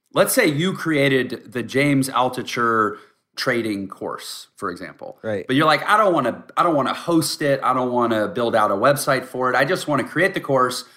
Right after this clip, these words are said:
Speaker 1: and put it somewhere where people can promote it." You would put it in the ClickBank ecosystem, and then you literally don't even have to have merchant processing. Essentially, when people would buy that, so let's say it goes into ClickBank, ClickBank goes, "Hey, we've got a new hot course from James Altucher, check it out." And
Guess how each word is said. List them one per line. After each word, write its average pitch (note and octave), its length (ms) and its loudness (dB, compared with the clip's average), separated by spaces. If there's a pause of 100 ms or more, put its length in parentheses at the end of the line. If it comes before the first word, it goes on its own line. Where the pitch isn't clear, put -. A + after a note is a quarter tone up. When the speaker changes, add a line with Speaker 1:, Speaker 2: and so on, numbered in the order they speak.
(200)
Speaker 1:
and - 180 -2
put - 220 2
it C3 140 0
somewhere A#2+ 440 2
where G#2+ 120 0
people A#2 320 -4
can G#2+ 160 -8
promote G#2+ 320 -2
it." E3+ 160 -4 (380)
You F#3+ 120 0
would - 180 0
put F#3+ 220 0
it - 120 -4
in D3 160 0
the B2+ 80 -2
ClickBank C3 500 -4
ecosystem, D3+ 760 -8 (200)
and E3 140 -2
then D3+ 220 2
you E3 200 0
literally F3+ 320 4
don't C3+ 200 2
even B2+ 160 2
have A#2+ 220 0
to - 40 -2
have A2 100 0
merchant G2+ 320 -4
processing. - 540 -6 (580)
Essentially, F3 380 0
when - 140 4
people F3 340 0
would A#2+ 160 -2
buy A2+ 220 2
that, D3+ 240 -2
so - 120 0
let's D#3 200 0
say D#3 140 2
it B2+ 180 -2
goes F3+ 240 4
into G#3+ 160 -2
ClickBank, A2+ 600 -2 (300)
ClickBank E3+ 460 0
goes, C3 220 2
"Hey, G#3 280 4
we've F3 180 2
got F3+ 160 2
a E3+ 60 0
new E3+ 220 2
hot E3+ 260 2
course E3+ 340 -2
from D3 140 -2
James D3+ 260 -2
Altucher, D#3 480 -6
check D3 220 -6
it D3 80 -2
out." C#3+ 240 4
And A#2+ 180 -4